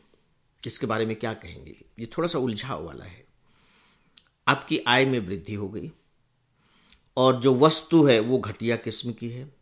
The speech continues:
तो आप क्या करेंगे? आपकी आय बढ़ गई है ना, तो घटिया किस्म की चीज को आप खरीदते रहेंगे, ज्यादा मात्रा में खरीदना शुरू कर देंगे, या फिर घटिया वस्तु को खरीदना छोड़ करके अच्छी वस्तु खरीदने लगेंगे क्योंकि आपकी आय में वृद्धि हो गई है।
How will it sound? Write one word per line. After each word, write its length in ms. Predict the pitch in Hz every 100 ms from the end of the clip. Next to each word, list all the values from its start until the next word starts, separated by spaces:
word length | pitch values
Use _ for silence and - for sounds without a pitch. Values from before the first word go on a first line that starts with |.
| -
तो 60 | 135
आप 120 | -
क्या 120 | 180
करेंगे? 440 | - 90 - - - _ _ _ _ _ _ _ _ _ -
आपकी 260 | 107 - 127
आय 160 | 113
बढ़ 180 | 120 131
गई 200 | 143 117
है 100 | 87
ना, 140 | 120 196 _ _ _ _ _ 139
तो 60 |
घटिया 320 | 131 143 185
किस्म 320 | 190 170 180 175
की 120 | 175
चीज 320 | 175 165 165
को 160 | - 175
आप 240 | 156 -
खरीदते 580 | - 117 120 127 - 180
रहेंगे, 380 | 170 170 170 160
ज्यादा 340 | 117 113 143
मात्रा 340 | 156 156 156 165
में 120 | 165
खरीदना 380 | 156 151 151 160
शुरू 220 | 156 156
कर 200 | 156 147
देंगे, 380 | 156 165 180 175 - - - 147
या 120 | 151
फिर 140 | 165
घटिया 400 | 135 139 156 165
वस्तु 320 | 151 151 -
को 140 | 160 123
खरीदना 500 | - 135 135 143 151
छोड़ 340 | - 143 156
करके 360 | 139 147 139 156
अच्छी 300 | 143 - 190
वस्तु 280 | 170 - 151
खरीदने 380 | 135 131 127
लगेंगे 340 | 123 117 120 117
क्योंकि 260 | 147 143
आपकी 280 | 151 143 147
आय 200 | 117 127
में 120 | 131
वृद्धि 300 | 120 120 104
हो 140 | 113 98
गई 160 | 95
है। 160 | 87